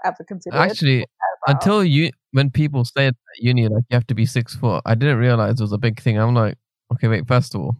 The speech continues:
Speaker 2: convert foot to meters for me," 'cause I didn't grow up on this dodgy, uh,
Speaker 1: <laughs>
Speaker 2: measuring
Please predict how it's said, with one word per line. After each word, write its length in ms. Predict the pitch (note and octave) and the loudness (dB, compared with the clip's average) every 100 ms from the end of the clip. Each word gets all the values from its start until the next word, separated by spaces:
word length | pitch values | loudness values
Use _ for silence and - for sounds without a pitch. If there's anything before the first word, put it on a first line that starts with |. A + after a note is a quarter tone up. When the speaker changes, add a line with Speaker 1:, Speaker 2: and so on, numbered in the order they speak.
| - | 0
Speaker 2:
convert 340 | B2 B2+ A2+ | 2 2 0
foot 240 | - C3+ - | -2 -4 0
to 80 | A#2 | 2
meters 280 | A#2 F2+ - | 2 0 -2
for 80 | |
me," 140 | G#2 G#2 | -2 0
'cause 220 | A#2 G#2 | 0 2
I 100 | A2 | 2
didn't 200 | A#2+ G#2+ | 2 0
grow 180 | A2+ A2+ | 2 2
up 100 | A2+ | 2
on 100 | A2+ | 0
this 200 | A2 - - - - | -2 -4 -10 -18 -4
dodgy, 400 | A#2+ A2+ F#3+ G#2+ - - E4 | -2 0 0 0 0 0 0
uh, 100 | - | 2
Speaker 1:
<laughs> 0 | |
Speaker 2:
measuring 400 | A#2 B2+ C#3 B2 | 2 2 2 0